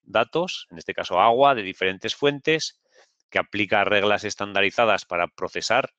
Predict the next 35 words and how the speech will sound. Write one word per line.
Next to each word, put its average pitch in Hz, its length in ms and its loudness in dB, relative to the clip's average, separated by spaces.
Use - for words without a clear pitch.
en 87 100 -20
este - 200 -18
caso, 90 540 -4
en 87 120 -20
el 85 80 -20
caso 90 240 -6
de 87 140 -4
los 87 180 -6
datos, 95 480 -2
para 87 160 0
analizar 87 680 -2
y 123 400 2
diseminar 104 840 -2
esa 101 200 -4
información, 101 460 -4
en 90 60 -6
este 90 160 -6
caso, 92 260 -2
regar 92 480 0
de 92 100 -12
una 98 160 -2
forma 104 300 -2
equilibrada, 78 580 -6
¿no? 131 160 -14
Eso 113 140 -2
es 120 40 0
lo 120 100 0
que 107 100 0
buscamos, 85 680 -4
pero 85 220 0
en 87 60 -2
la 87 100 2
realidad 90 480 2
lo 110 200 -2
que 87 120 -6